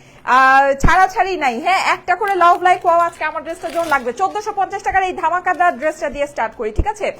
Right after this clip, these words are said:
আচ্ছা, এইটা হচ্ছে গিয়ে কটন, এটা পিওর কটনের ভিতরে পাবেন, একেবারে এমব্রয়ডারি করা, নেকের ভিতরে অনেক সুন্দর একটা জামা, ঠিক আছে? আমি প্রত্যেকটা ড্রেস আপনাদেরকে দেখাচ্ছি, আশা করি আজকের লাইভটা আপনাদের কাছে অনেক, অনেক, অনেক ভালো লাগবে, ঠিক আছে?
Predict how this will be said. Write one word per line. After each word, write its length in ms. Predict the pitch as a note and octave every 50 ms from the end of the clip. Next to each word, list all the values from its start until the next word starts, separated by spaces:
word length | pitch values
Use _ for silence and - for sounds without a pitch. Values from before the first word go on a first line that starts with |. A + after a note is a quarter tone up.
| - - - - - -
আচ্ছা, 200 | - C4+ - D#4
এইটা 280 | A#3 B3 D#4 E4+ G#4 G#4+
হচ্ছে 200 | G#4+ G#4 G#4+ G#4
গিয়ে 140 | E4 G4+ G#4 -
কটন, 300 | G4 E4 E4 E4+ F#4+ F4
এটা 220 | E4 D4+ - G4
পিওর 280 | - - F4+ F#4+ G4+ G4+ -
কটনের 360 | E4+ D#4 - F4 F4 F4 F#4
ভিতরে 280 | F4 F#4 F#4 F4+ F#4+ F#4+
পাবেন, 320 | - D4 C#4 D4+ G4 A#4
একেবারে 400 | - C#4+ C#4 - E4 F4 E4 E4
এমব্রয়ডারি 520 | D4+ D4 C#4 C4 D4+ D4+ D4 D#4+ E4 E4+
করা, 240 | E4+ E4 D#4 E4+ F4
নেকের 280 | D4+ C4+ C#4 - E4 C#4+
ভিতরে 260 | D4 D4+ D4 D#4+ E4+
অনেক 320 | E4 - C#4+ C#4+ D#4+ -
সুন্দর 280 | - - E4 C#4+ D#4+ D4+
একটা 220 | D4+ - - E4
জামা, 400 | D#4 A#3+ C#4+ B3+ A#3+ C4 D#4+ D#5+ - - - - - _ -
ঠিক 100 | E4+ F4
আছে? 140 | E4+ F4 F4+
আমি 160 | D4+ D4+ D#4+
প্রত্যেকটা 500 | D#4+ F#4 F4+ F4+ F4+ G4 F#4+ - G#4 G4+
ড্রেস 280 | C4 D#4 D#4+ F4 F4+
আপনাদেরকে 480 | F4+ D#4+ - D#4+ D#4+ D4+ E4+ E4 F#4 E4+
দেখাচ্ছি, 440 | C4+ C#4+ D4+ - D#4 D#4 - F#4+ F4+
আশা 320 | - - C4 - - F4
করি 260 | F4 - F#4 F4+ F#4
আজকের 380 | F4+ D4+ C#4+ - - - E4 D#4+
লাইভটা 480 | D4+ B3+ C4+ C4 C4 C4+ C4+ - D#4+ D#4
আপনাদের 500 | - - A#3 A3+ - B3 B3+ B3 C4 B3+
কাছে 360 | B3+ A#3+ A#3+ - D#4 F4 B4 - - - _ _ -
অনেক, 500 | - C#4+ D#4 E4 E4+ F#4 F#4+ F#4+ - -
অনেক, 440 | - C#4+ D4+ D#4 D#4+ E4 E4+ E4 -
অনেক 420 | - C4 C4+ C#4 D4 D4+ D4 B3
ভালো 260 | - C#4 C4+ C4 B3+
লাগবে, 320 | B3 A3+ A3 G3 F#3 G#3 G#3
ঠিক 160 | - - -
আছে? 260 | F#4+ - - -